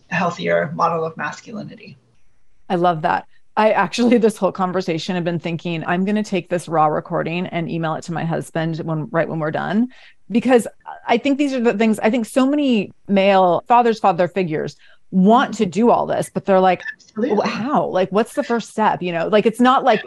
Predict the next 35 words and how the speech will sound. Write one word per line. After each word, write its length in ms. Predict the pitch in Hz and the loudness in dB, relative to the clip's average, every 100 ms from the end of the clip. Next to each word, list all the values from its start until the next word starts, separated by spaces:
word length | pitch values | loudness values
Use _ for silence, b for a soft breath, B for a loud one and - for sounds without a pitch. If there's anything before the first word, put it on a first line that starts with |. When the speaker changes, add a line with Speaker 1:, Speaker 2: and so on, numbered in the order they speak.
| 202 | -2
Speaker 2:
because 240 | 220 208 | 0 2
they 160 | 202 185 | 4 4
don't 280 | 196 190 | 4 2
want 240 | 175 185 175 | 2 0 0
to 100 | 175 | -2
do 180 | 170 175 | 0 0
any 140 | 170 | -2
of 80 | 165 | -2
it. 140 | 156 - | -4 -2
It's 180 | 185 | -4
just 220 | - 190 - | -2 -4 -2
because 240 | 170 185 | -2 0
if 80 | 160 | 0
you 60 | |
haven't 140 | 180 156 | 0 -2
Speaker 1:
Totally. 100 | - | -4
Speaker 2:
seen 180 | 262 220 | 0 0
it 180 | 143 - _ _ | 0 -8 _ _
Speaker 1:
Absolutely. 160 | - 165 | -4 2
Speaker 2:
modeled, 400 | 185 196 175 156 | 4 4 4 2
it 100 | 156 | -2
makes 200 | 175 - | -4 -4
it 80 | 165 | -6
much 140 | 156 | -6
harder. 280 | - 202 165 - | 0 0 2 2
I 80 | |
Speaker 1:
Mm-hmm. 100 | 185 | 2
Speaker 2:
love 280 | 185 190 202 | 4 2 2
the 80 | 196 | 0
examples 480 | 208 165 156 175 147 | 0 0 -4 -4 -4
that 100 | 135 | -4
you 80 | 151 | -4
just 240 | 151 - | -6 -6
gave 300 | 170 156 156 | 0 0 0
of, 160 | 151 | -4